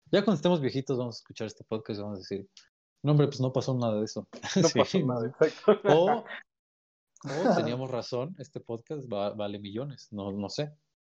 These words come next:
Speaker 2: Sí, sí, sí, vale millones, claro, obviamente. <laughs>
Speaker 1: Obviamente, porque es obvio. Muy bien, ¿dónde va a escuchar la gente este, este hermoso podcast? ¿En Spotify? ¿YouTube?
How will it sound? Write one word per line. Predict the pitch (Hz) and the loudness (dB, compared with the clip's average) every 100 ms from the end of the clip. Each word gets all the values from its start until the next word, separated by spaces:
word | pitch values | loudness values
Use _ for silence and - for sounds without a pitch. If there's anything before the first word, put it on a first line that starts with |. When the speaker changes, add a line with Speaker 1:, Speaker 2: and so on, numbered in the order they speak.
| _ _ | _ _
Speaker 2:
Sí, | 131 | -12
sí, | - 117 | -10 2
sí, | 131 | 6
vale | 127 120 | 8 6
millones, | 117 107 123 127 | 4 2 2 0
claro, | - 123 131 - - - | 0 2 2 0 -14 -6
obviamente. | 107 117 110 139 - - - - _ | 0 0 0 -4 -10 -16 -16 -18 _
<laughs> | - 165 156 | -2 -2 -2
Speaker 1:
Obviamente, | 117 117 113 123 | -2 0 -2 0
porque | 104 87 90 | 0 0 -2
es | 90 - | -4 -8
obvio. | 95 101 95 _ _ _ _ _ _ _ _ _ _ _ | -6 -8 -10 _ _ _ _ _ _ _ _ _ _ _
Muy | - | 2
bien, | 165 151 135 | 4 4 2
¿dónde | 131 202 | 2 4
va | 202 | 4
a | 196 | 2
escuchar | 190 - 175 | -2 -2 -2
la | 170 | -2
gente | 170 151 160 | -4 -8 -8
este, | 147 - 147 127 110 _ _ _ _ _ | -8 -8 -10 -8 -12 _ _ _ _ _
este | 139 - | -16 -8
hermoso | 127 123 104 | -8 -6 -10
podcast? | - 92 - - _ - | -10 -12 -14 -20 _ -14
¿En | 113 107 | -10 -8
Spotify? | - 160 156 202 208 _ _ _ _ - | -6 -6 -4 -6 -8 _ _ _ _ -4
¿YouTube? | 131 147 190 190 | -2 -2 -6 -8